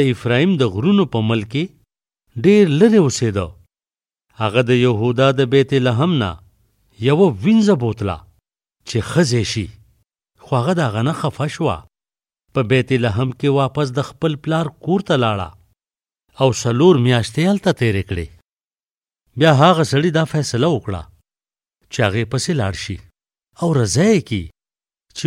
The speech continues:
واپس هغه له راشي. هغه خپل نوکر او دوه خرونه ځان سره بوتلل. نو کله چې هغه هلته ورسېده،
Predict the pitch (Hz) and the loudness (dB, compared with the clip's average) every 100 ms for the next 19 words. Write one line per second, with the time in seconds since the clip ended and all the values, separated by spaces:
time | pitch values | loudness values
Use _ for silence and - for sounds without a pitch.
0 | 151 151 143 143 185 160 185 220 180 120 | 4 4 4 0 0 0 0 2 2 0
1 | - 92 - _ _ _ _ _ _ _ | -4 -6 -8 _ _ _ _ _ _ _
2 | - 113 131 - 147 139 139 135 151 147 | -4 0 2 2 2 4 2 2 0 0
3 | 147 - 131 104 131 165 - 160 170 143 | -2 -4 -4 -2 -2 -2 -2 0 0 0
4 | 160 170 190 156 110 107 98 95 80 _ | 0 0 0 -2 -2 -4 -6 -10 -10 _
5 | _ _ _ - 127 220 220 151 151 151 | _ _ _ -4 0 4 4 4 2 4
6 | 185 185 156 185 220 165 120 101 92 | 4 2 2 2 2 2 -2 -4 -6